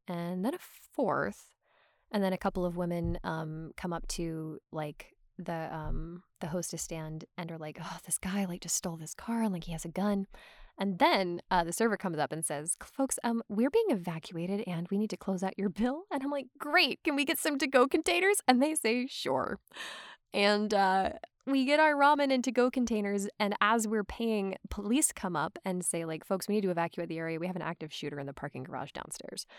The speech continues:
And we're like, "So we can't go to our cars?" And they're like, "Nope." And we're like, "Okay." So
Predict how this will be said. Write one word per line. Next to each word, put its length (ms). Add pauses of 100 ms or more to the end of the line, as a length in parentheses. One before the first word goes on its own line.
(360)
And 140
we're 140
like, 300 (220)
"So 140
we 80
can't 220
go 100
to 60
our 100
cars?" 280
And 80
they're 100
like, 160 (100)
"Nope." 300 (180)
And 140
we're 80
like, 140 (1120)
"Okay." 560 (600)
So 500